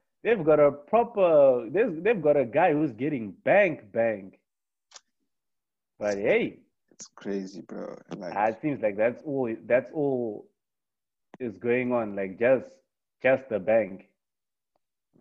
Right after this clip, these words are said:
Speaker 2: Guy, it's mad. And just look at them, like, generally, what, what, what do you think about them, bro? Like, 'cause for me personally, I would say that, okay, I'm gonna ask you, like, what do you think about Arteta? And do you
Speaker 1: Mm.
Speaker 2: think that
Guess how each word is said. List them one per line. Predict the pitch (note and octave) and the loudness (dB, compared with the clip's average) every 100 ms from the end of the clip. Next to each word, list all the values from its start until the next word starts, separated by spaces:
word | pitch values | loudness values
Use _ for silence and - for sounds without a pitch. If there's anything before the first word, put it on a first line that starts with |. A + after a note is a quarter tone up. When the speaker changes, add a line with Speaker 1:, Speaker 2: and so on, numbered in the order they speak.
| _ _ | _ _
Speaker 2:
Guy, | - - - - | -10 -8 -10 -12
it's | A#2 - | -18 -14
mad. | A2 A#2 C3+ C#3+ A#2 G#2+ - - _ _ - | -8 -6 -4 -4 -4 -8 -16 -18 _ _ -8
And | E3+ F#3+ | -4 -2
just | A3 G#3 | -4 -4
look | G3+ | 0
at | E3 A#2 | 2 2
them, | G#2+ G#2 | 0 -2
like, | G2 - | -4 -2
generally, | C#3+ D#3+ | 2 4
what, | C#3+ D3 | 4 4
what, | B2+ D#3+ | 4 4
what | D3 G3+ | 4 2
do | G3+ | 2
you | E3 | 0
think | F3+ | 0
about | C3+ A2+ A#2+ - | 0 0 -2 -2
them, | G2+ | -8
bro? | G2 F#2+ F#2+ | -6 -6 -6
Like, | G#2 F#2 - _ _ _ _ _ - | -8 -10 -14 _ _ _ _ _ -2
'cause | D#3+ C#3+ | -2 0
for | C3 | 0
me | F3 | 2
personally, | - C#3+ D3+ C3 G#2 G#2+ A2+ - | 2 0 -2 -4 -6 -4 -6 -8
I | B2 D3 | -2 -2
would | C#3 | -2
say | - C3+ | -2 -2
that, | A2+ G2+ G2+ - - _ _ _ _ _ _ _ _ _ _ _ _ _ _ _ | 0 -2 -2 -10 -20 _ _ _ _ _ _ _ _ _ _ _ _ _ _ _
okay, | C3 D#3 | 0 2
I'm | C3+ | 6
gonna | C#3 C#3 | 6 6
ask | D#3+ - | 2 0
you, | |
like, | B2 A#2 | 0 4
what | C3+ D#3+ | 4 4
do | |
you | D3 | 2
think | D#3+ | 2
about | C#3+ A2+ G#2 F#2+ - - - _ | 2 2 -2 -2 -10 -16 -20 _
Arteta? | A2 G#2+ - C#3+ C#3+ D#3+ G#3 - _ _ _ _ _ _ - | -10 -8 -2 -2 0 -2 -2 -8 _ _ _ _ _ _ -4
And | B2+ A2+ | -2 2
do | |
you | A#2 | 2
Speaker 1:
Mm. | B2+ | 2
Speaker 2:
think | D#3 D3 A#2+ | 0 0 0
that | A#2+ B2 | 0 -2